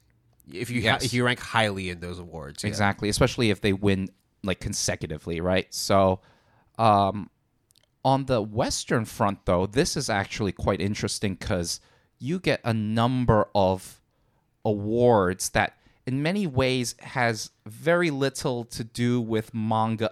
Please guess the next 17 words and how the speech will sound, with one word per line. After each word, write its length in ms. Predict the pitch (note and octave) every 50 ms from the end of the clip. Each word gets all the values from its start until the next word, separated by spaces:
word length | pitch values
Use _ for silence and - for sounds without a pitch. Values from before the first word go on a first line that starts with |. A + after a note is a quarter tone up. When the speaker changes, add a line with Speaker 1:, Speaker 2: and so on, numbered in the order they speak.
| -
Speaker 2:
until, 640 | - A2 A2 G#2+ - - - B2 A2+ G#2+ G#2+ G#2+ - _ _ _ _ _ _ _
you 120 | - A2+
know, 200 | G#2 A2 G#2 G2+ - - -
quite 280 | - - - B2 G#2 -
recently, 500 | G#2 G2+ G#2 - - G#2 - - E2+ D#2+
right? 220 | F2 F#2+ G#2+ B2 A#2
Speaker 1:
It, 40 |
it's, 140 | - A#2+ - -
it's 180 | D3+ D#3 - -
almost 320 | F3+ F#3 F#3+ G3 F#3 -
more, 380 | - C#3+ C3+ C#3 C#3 C#3 C#3 C3+
like, 220 | A#2+ A#2+ A#2 A2+ _ -
literature-based, 1040 | A#2 A2+ B2+ C3+ - - C#3+ - - A2+ G2+ - D#2+ D2 B1+ B1+ D#2 - - -
right? 240 | - F#2 G2 G#2+ -
You 120 | A2 G#2+ G#2+
have 100 | G#2 -
the 120 | -